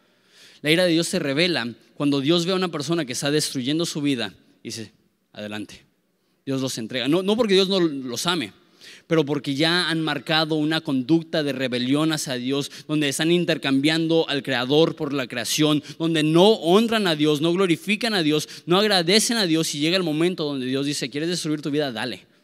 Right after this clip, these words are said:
E-, eso, eso es, es terrible. No, no me imagino algo más feo que el silencio de Dios. Que la ausencia de Dios. Y es la realidad con la cual tantas personas están lidiando hoy en día,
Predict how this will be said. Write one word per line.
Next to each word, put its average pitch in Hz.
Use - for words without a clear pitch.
E-, 135
eso, 151
eso 160
es, -
es -
terrible. 127
No, 151
no 160
me 190
imagino 170
algo 151
más 135
feo 147
que -
el 131
silencio 127
de 101
Dios. 101
Que 139
la 127
ausencia 135
de 98
Dios. -
Y 147
es 151
la 160
realidad 139
con 147
la 123
cual 135
tantas 147
personas 139
están 135
lidiando 127
hoy 123
en 117
día, 110